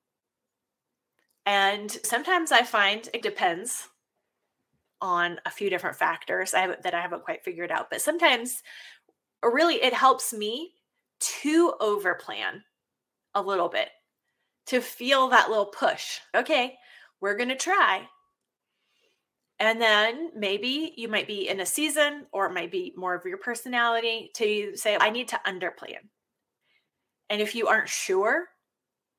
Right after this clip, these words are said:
the weekly review gives you just a week block to test out a theory. So you can think of a week, the period between your weekly reviews,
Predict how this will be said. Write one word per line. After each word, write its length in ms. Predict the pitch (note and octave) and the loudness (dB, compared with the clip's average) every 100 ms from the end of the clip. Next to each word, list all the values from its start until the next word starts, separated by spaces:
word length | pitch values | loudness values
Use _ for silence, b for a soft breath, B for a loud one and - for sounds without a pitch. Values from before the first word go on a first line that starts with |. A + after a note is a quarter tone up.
| _ _ _ _ _ | _ _ _ _ _
the 100 | B3 | -4
weekly 360 | A3 C4 D4 C4 | -2 -2 -2 0
review 760 | B3 F#3+ G#3 C4 A3 F#3+ G#3 b b b _ | 0 0 -2 -2 0 0 -2 b b b _
gives 340 | - B3 A#3+ - | -2 -2 0 -2
you 280 | G3+ F3+ F#3+ | 2 0 0
just 340 | G#3+ G3+ - | -2 -2 -2
a 120 | G3+ G3 | 2 2
week 640 | F3+ A#3+ B3 - - - | 0 -2 -2 -4 -14 -20
block 640 | - - B3 B3 E3+ - - - - | -12 -2 4 4 2 -4 -16 -20 -12
to 140 | G#3+ G3+ | -12 -10
test 500 | - - A#3 - - | -8 0 0 0 -2
out 200 | - G3+ - | 0 0 -2
a 60 | F3+ | -10
theory. 520 | - F#3 C#3+ - - _ _ _ _ _ B B B B | -8 -8 -8 -10 -14 _ _ _ _ _ B B B B
So 480 | - B3 A3+ A3+ G#3+ | 2 10 10 10 4
you 160 | G#3 A#3 | -2 -8
can 240 | - A#3 | -6 -8
think 420 | G#3+ - C#4+ D#4+ - | -8 -6 -4 -4 0
of 500 | G#3+ G#3 G3 F#3+ G#3 - | 4 6 6 4 2 -2
a 80 | G3+ | -2
week, 640 | G3 A3+ G3 F#3+ - - _ _ _ _ _ _ _ _ _ _ _ _ | -2 -4 -4 -6 -8 -20 _ _ _ _ _ _ _ _ _ _ _ _
the 100 | G3+ | -6
period 500 | G3+ B3+ A#3+ A3+ A3 | -4 0 4 4 2
between 480 | G#3 F#3+ - A3 A3+ | -2 -10 -8 -8 -4
your 120 | G#3+ | -4
weekly 360 | G3 G#3+ G#3 F#3+ | -2 -4 -2 -2
reviews, 800 | F3 F3 A3 A3 F3+ F3+ G3+ | -2 -6 -4 -2 -2 -2 -4